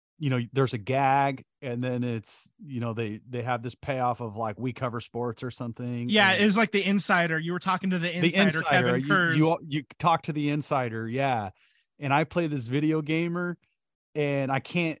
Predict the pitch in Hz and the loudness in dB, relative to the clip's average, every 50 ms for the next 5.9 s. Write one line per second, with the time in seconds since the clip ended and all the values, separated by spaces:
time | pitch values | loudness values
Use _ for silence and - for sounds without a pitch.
0 | _ - - 135 - - 185 185 160 135 143 175 208 226 208 175 139 117 110 _ | _ -10 -10 -10 -6 -2 -2 -2 0 0 -2 -2 0 0 0 0 -2 -2 -4 _
1 | _ _ _ _ _ _ _ _ _ _ - 170 156 156 151 160 160 160 160 156 | _ _ _ _ _ _ _ _ _ _ -2 0 0 2 2 2 2 2 0 0
2 | 156 151 143 143 139 135 135 135 135 131 127 127 123 120 135 143 - - 160 151 | 0 0 -2 -2 -2 -2 -2 -2 -2 -2 -4 -4 -2 -2 -2 -2 0 0 0 0
3 | 156 - - - 160 151 143 131 131 131 160 170 175 170 - - 175 165 156 160 | 0 -2 -4 -2 0 0 0 0 -2 -2 0 0 0 -2 -2 0 0 2 2 2
4 | 156 151 156 151 147 135 127 135 123 113 135 139 139 - 143 143 135 127 117 - | 0 -2 -2 -2 -2 -2 -2 -2 -2 -2 -2 -4 -4 -4 -4 -4 -4 -4 -4 -4
5 | - 135 - - 120 113 107 - - 147 143 139 139 139 135 131 131 117 | -4 -4 -4 -4 -8 -8 -8 -4 -2 -2 0 0 0 0 0 0 -2 -4